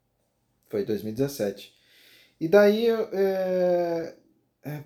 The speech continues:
recebi o salário, cara, mas eu trabalhava tanto, tanto, tanto. Pegava umas gavetas que, tipo, era uma pilha de gaveta dessa altura. Tinha que pegar muitas vezes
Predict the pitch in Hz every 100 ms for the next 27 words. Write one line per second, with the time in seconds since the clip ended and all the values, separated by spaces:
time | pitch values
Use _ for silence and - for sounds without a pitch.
0 | _ 143 160 180 170 170 - 196 190 196
1 | 226 - 247 185 170 - - 165 - 214
2 | 175 160 202 104 - 82 82 _ _ _
3 | _ _ _ 147 135 - _ 117 135 -
4 | - _ 151 170 208 285 214 202 180 127
5 | 120 135 160 151 - - - 139 - 160
6 | - 139 160 175 - 156 160 - 147 151
7 | 175 143 151 131 139 147 120 127 - 180
8 | 175 - - 110 123 139 - _ _ -
9 | 160 - 165 156 151 170 196 143 151 156
10 | -